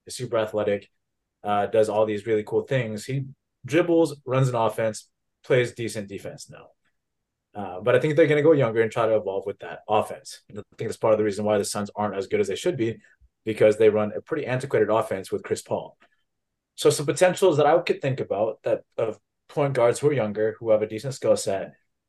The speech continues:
um, that probably need to get out of their current situation is D'Lo and Scary Terry. Those two are decent. Like, D'Lo is a high draft pick drafted by the Lakers. For some reason, he's just not working out in Minnesota.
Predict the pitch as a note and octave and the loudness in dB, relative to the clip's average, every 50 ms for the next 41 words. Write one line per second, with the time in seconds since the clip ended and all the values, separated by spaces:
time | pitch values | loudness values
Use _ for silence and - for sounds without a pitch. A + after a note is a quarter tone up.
0 | _ _ G2 G2 G2 F#2+ F#2 F#2 F2 F2+ G2 - _ _ _ _ _ - B2 A2 | _ _ -12 -10 -10 -10 -10 -12 -14 -16 -20 -20 _ _ _ _ _ -6 -2 -2
1 | G#2+ G2+ F#2+ - _ - - - - - E3+ - E4 D#4+ G3+ E3+ E3 D#3 D3 D3 | 0 0 -2 -6 _ -20 -20 -16 -4 -2 -2 0 0 -2 0 2 2 2 2 2
2 | C#3+ B2 A#2+ A2+ A#2+ A#2+ A2+ G#2+ G#2+ G2+ - - A2+ A2 - A2+ G#2+ - - G#2 | 2 2 4 4 4 4 4 4 2 0 0 -4 -4 -4 -4 -6 -6 -4 -2 0
3 | A#2+ C3 B2+ - G#2 F#2+ - G2+ G2+ F#2+ - - A#2 B2 C3+ B2+ B2 B2 C3 C3 | 0 0 0 -2 -6 -6 -4 -6 -6 -6 -8 -10 -8 -4 0 2 4 4 6 4
4 | B2+ - G#2+ G2+ G2 - - G#2+ G2 G#2 G2+ G2 G2 - F#2 F2+ F2+ E2+ - _ | 2 0 -2 -6 -8 -8 -2 0 0 0 0 -2 -6 -8 -8 -8 -8 -10 -12 _
5 | _ _ _ _ _ _ _ _ _ _ _ _ _ - A2+ B2+ C3 C3 - - | _ _ _ _ _ _ _ _ _ _ _ _ _ 0 2 2 2 2 0 -4
6 | D#3 E3 F3 E3+ D#3+ A#2+ B2+ C3+ C#3 C3+ B2 - _ _ _ C#3+ - E4 - - | -2 -2 0 2 2 2 4 4 2 2 0 -6 _ _ _ -4 -4 -4 -4 -4
7 | - - _ _ F#2+ G2 G2+ - G#2+ A2+ A#2 B2 B2 B2 B2 B2+ A2+ B2+ A#2+ A#2 | -8 -10 _ _ -12 -12 -10 -8 -6 -2 4 6 6 6 6 4 0 0 0 2
8 | B2 C#3 D3+ C#3+ - E3 D#3+ C3 - B2+ A2+ - - A2 G#2 A2 G#2+ G#2 G#2+ B2 | 0 0 0 0 -2 -4 -4 -2 -4 -6 -6 -6 -8 -2 0 2 2 2 2 2
9 | C3+ C#3 C#3 - D3 D3 D3 C#3+ C3+ - _ _ _ _ _ _ - A#2+ - - | 0 0 0 -2 0 0 0 0 -2 -6 _ _ _ _ _ _ -8 -8 -4 -2
10 | A3 A3+ A3 A3+ A3 G3+ G#3+ F#3+ D3 - - D3 G3+ C#4+ F#4 - B3 - - D#3+ | -2 2 2 2 2 2 0 0 -2 -6 -8 -4 -2 0 0 0 -2 -6 -4 -4
11 | F3 G3 D#3+ E3+ F3+ F3 F3 E3+ E3 E3 D#3+ D#3+ D#3 D#3 D3+ D3+ C#3 - G3 - | -4 -2 0 0 0 0 -2 -4 -4 -4 -4 -4 -4 -6 -6 -6 -4 -2 -2 -4
12 | - | -4